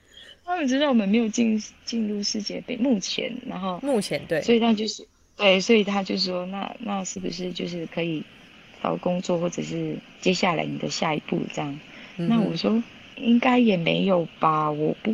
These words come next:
Speaker 1: 可能就是这么快，因为还有明年还有附加赛这样。”对，所以我觉得还是要去完成这件事情啊。那他们其实从以前就是不太谅解啦，只是也没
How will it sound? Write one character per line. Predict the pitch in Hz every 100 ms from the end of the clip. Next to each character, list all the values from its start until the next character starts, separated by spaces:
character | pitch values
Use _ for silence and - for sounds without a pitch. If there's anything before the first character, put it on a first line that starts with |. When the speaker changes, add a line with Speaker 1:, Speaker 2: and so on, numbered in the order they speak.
| -
Speaker 1:
可 | 185
能 | 156 156
就 | - 202
是 | 190
这 | 180 196
么 | 170 170
快， | 185 165
因 | 226
为 | 247
还 | 220
有 | 214
明 | 180 175
年 | 190 165
还 | 165 165
有 | 175 165 165 - - -
附 | 185
加 | - 160
赛 | 160 - 151 143 -
这 |
样。” | 147 143 - - - - - -
对， | - 170 151
所 | - 190
以 | 185 175 -
我 | 151
觉 | 151 170
得 | - - 170
还 | 160
是 | 160 180
要 | 180 170 160 - - - -
去 | -
完 | 214 165
成 | 185 156
这 | 160
件 | 165 156
事 | - 165
情 | - -
啊。 | - - - - -
那 | 208 202 - - - -
他 | -
们 | 320 254 202 - - -
其 | - 359
实 | 311
从 | 240 226
以 |
前 | 196 196
就 | 202 285
是 | 277
不 | 196
太 | 196 214
谅 | 214 190 160
解 | - - -
啦， | - - - -
只 | 190 202
是 | 208 247 233 - - - - - -
也 | -
没 | 208 196